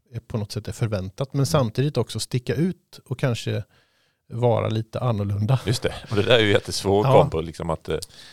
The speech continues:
Speaker 2: att
Speaker 1: Det är
Speaker 2: hitta
Speaker 1: det.
Speaker 2: den, eh, sweet spoten.
Speaker 1: Mm.
Speaker 2: Mm.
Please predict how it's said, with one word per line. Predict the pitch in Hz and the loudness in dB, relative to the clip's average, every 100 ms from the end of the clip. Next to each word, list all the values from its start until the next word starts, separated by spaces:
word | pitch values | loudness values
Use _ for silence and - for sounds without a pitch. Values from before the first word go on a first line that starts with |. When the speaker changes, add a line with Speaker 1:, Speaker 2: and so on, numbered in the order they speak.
| - - | -20 -12
Speaker 2:
att | - | 2
Speaker 1:
Det | 131 | 4
är | |
Speaker 2:
hitta | 120 87 | 6 4
Speaker 1:
det. | 87 | 4
Speaker 2:
den, | 76 78 | 2 -2
eh, | 78 76 76 - _ _ _ _ _ _ | -4 -4 -6 -10 _ _ _ _ _ _
sweet | - - 101 - | -14 -10 -10 -10
spoten. | - - - 123 | -8 -8 -10 -16
Speaker 1:
Mm. | |
Speaker 2:
Mm. | 117 | -16